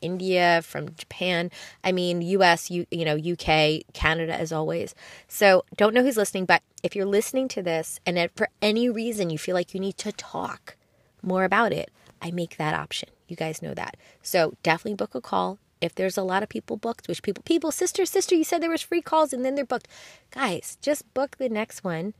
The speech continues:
If it's urgent and burning, I,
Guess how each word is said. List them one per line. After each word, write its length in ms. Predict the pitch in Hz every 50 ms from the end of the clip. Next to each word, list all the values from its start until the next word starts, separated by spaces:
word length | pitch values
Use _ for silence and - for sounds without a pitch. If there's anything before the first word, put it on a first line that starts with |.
| _ _
If 180 | - 220 220 240
it's 180 | 262 - - - _ _ -
urgent 800 | 262 285 302 349 349 349 277 233 233 220 208 220 277 - - _ _ _ _ _ _
and 180 | - 220 214 185
burning, 480 | 220 233 247 269 277 262 214 208 202 - _
I, 160 | 196 190 202